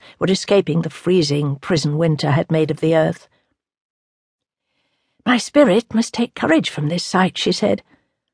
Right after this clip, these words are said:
but her body was unmoved by her determined pronouncement.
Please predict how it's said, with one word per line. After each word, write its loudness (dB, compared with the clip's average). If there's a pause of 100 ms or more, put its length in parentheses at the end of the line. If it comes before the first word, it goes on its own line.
but -4
her 2
body 0
was 2
unmoved 4
by 2
her 0
determined -2
pronouncement. -4